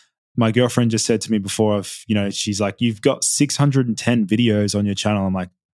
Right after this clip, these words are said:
"Wow, I didn't realize that." It's like, if each video is, like, eight minutes each, it's, like, eighty hours of content or something like that. It's just crazy. But, um, yeah, please go over there, subscribe to my YouTube channel. There's a lot of free health information there.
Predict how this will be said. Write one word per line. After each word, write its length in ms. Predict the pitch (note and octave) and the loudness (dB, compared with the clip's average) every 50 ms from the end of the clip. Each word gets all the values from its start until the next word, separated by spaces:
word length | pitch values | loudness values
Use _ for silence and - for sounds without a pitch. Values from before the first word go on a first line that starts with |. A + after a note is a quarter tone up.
| _ _ | _ _
"Wow, 280 | G2+ G#2 A2 G#2+ G2 G2 | 4 4 4 4 4 2
I 40 | |
didn't 140 | G#2+ A2+ A2 G2+ | 0 0 0 0
realize 380 | G#2 G#2+ G#2 F#2+ F2+ F2+ F2 - | 0 0 0 -2 -4 -4 -6 -6
that." 160 | F2+ E2+ F2+ | -6 -6 -6
It's 160 | F2+ - - | -6 -4 -4
like, 180 | G#2 G2+ - _ _ _ _ _ _ _ _ | -4 -6 -8 _ _ _ _ _ _ _ _
if 140 | - - - | -2 2 4
each 180 | B2+ C3 B2+ - | 4 4 4 2
video 240 | A2+ B2 B2 A#2+ | 2 4 4 4
is, 120 | A#2 A2 G#2 | 4 2 2
like, 180 | G2+ G2 - - - | -2 -4 -4 -2 -2
eight 140 | A#2 B2 B2+ | -2 0 0
minutes 240 | A#2+ A2 G#2 G2+ - | 0 -2 0 0 0
each, 240 | G#2+ A2 G#2+ - - | 0 0 0 -2 -2
it's, 160 | F#2+ - - | -4 -2 -2
like, 160 | G2+ G2 - _ - | -4 -4 -6 _ 0
eighty 260 | G#2 A2 G#2 G#2+ G#2 | 2 2 2 2 2
hours 220 | G#2 G2+ G2+ F#2+ | 0 0 -2 -2
of 80 | - - | -6 -8
content 320 | - - G2+ G2+ - G2+ | -8 -6 -6 -6 -4 -6
or 80 | G2 F#2 | -6 -4
something 240 | - - F#2+ F#2 F#2 | -6 -6 -6 -6 -6
like 180 | F2+ F#2 F2+ - | -6 -8 -6 -6
that. 180 | F#2+ F#2+ F#2 - | -6 -6 -6 -8
It's 120 | - - - | -10 -12 -10
just 160 | - - - | -10 -12 -8
crazy. 360 | - G2+ G2+ G2+ G2 F#2+ F#2+ | -4 -2 0 0 0 -2 -4
But, 160 | D#2+ F#2 F2+ | -4 -2 -2
um, 240 | F#2 F2+ F2+ F2+ - - - - _ _ _ _ _ _ _ | -2 -2 -4 -4 -8 -12 -18 -20 _ _ _ _ _ _ _
yeah, 160 | - C3 A#2+ A2 - - | 2 4 4 4 2 0
please 260 | - D3+ D#3 D3+ B2+ | 2 2 4 2 2
go 200 | - D3 C#3 C#3 | 4 4 4 4
over 120 | C3+ B2+ | 4 4
there, 220 | C3 B2+ B2+ B2+ A#2+ | 4 4 4 2 2
subscribe 480 | B2+ - A2+ - - - B2 A#2+ A2+ - | 0 -2 -4 -4 0 2 2 2 2 0
to 80 | - A#2 | -2 -2
my 80 | A2 G#2+ | 0 0
YouTube 360 | G2+ G#2+ A2 - - A2 G2 | 0 0 0 0 -2 -2 -2
channel. 280 | - - G#2 G#2+ G#2 | -2 0 0 0 0
There's 140 | G2+ G#2 G2 | 0 0 0
a 80 | G#2+ G#2 | 0 0
lot 520 | G#2+ G#2+ A2+ A2+ A2+ A#2 A#2+ A#2+ A#2+ A#2 | 0 0 0 0 2 2 2 2 2 2
of 100 | A#2+ A2 | 0 -4
free 280 | - - - A2 G#2+ G2+ | -4 -4 -2 -2 -2 0
health 260 | G2 G2 G2+ - - | 0 -2 -2 -2 -4
information 600 | G2+ G2+ - G2 F#2+ F#2+ G2+ G2+ - - F#2+ F#2+ | -8 -8 -4 -4 -2 -2 -2 -2 -4 -2 -2 -2
there. 280 | F#2+ F#2+ F#2+ F#2+ F#2 | 0 0 -2 -2 -4